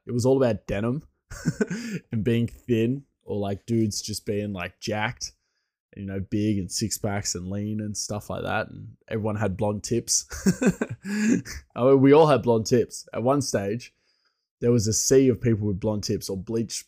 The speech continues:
blonde hair because of, like, M N M, you know? That's just, that's just what it was, being nostalgic and all that. Yeah, it was pretty crazy.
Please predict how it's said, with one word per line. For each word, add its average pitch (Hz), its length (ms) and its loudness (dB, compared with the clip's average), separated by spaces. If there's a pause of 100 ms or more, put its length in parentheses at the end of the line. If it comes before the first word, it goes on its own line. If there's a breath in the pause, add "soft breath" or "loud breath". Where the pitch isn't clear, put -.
(100)
blonde 110 240 0
hair 107 260 2
because 98 260 -4
of, 95 120 -4
like, 92 360 -6
M 107 180 -4
N 104 240 -4
M, 90 240 -10 (300)
you - 80 -14
know? 92 180 -8 (1120 loud breath)
That's 104 240 -4
just, - 400 0
that's 107 220 -2
just 107 200 -2
what 98 100 0
it 82 60 0
was, 95 260 0
being 101 260 0
nostalgic 92 560 -4
and 87 100 -6
all 85 80 -6
that. 90 200 -6 (640)
Yeah, 98 300 -4
it - 280 -10
was 131 120 0
pretty 214 200 2
crazy. 120 560 4